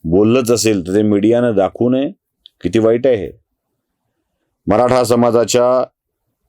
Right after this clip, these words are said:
माता भगिन्यांचा विचार करणाऱ्या जरांगेंना या विषयावर बोलण्यासाठी,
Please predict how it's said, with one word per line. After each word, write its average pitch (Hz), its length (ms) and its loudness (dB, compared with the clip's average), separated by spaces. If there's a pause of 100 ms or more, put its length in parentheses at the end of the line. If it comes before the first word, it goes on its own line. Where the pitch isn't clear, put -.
(140)
माता 110 380 2
भगिन्यांचा 117 600 0
विचार 117 360 0
करणाऱ्या 117 560 0
जरांगेंना 110 800 0 (420)
या 110 320 0
विषयावर 127 520 0
बोलण्यासाठी, 113 880 -2